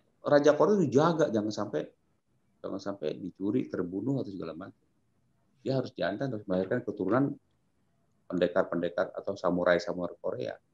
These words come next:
Makanya ramuannya pun harus bagus.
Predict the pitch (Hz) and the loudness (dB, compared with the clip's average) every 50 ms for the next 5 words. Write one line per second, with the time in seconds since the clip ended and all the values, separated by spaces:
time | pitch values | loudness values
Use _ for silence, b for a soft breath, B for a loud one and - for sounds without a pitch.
0 | _ _ _ _ _ _ _ _ _ - 92 101 127 151 151 123 127 104 92 92 | _ _ _ _ _ _ _ _ _ -2 2 4 6 8 8 8 8 6 6 4
1 | 92 87 85 85 87 85 85 85 87 95 - _ _ - 156 156 135 104 76 - | 4 4 6 6 4 4 2 0 -4 -12 -16 _ _ 0 2 2 2 0 -2 0
2 | - - - - _ _ _ _ _ _ _ _ - 90 113 120 117 87 - - | -2 -2 -2 -6 _ _ _ _ _ _ _ _ 0 0 0 0 -2 -4 -6 -6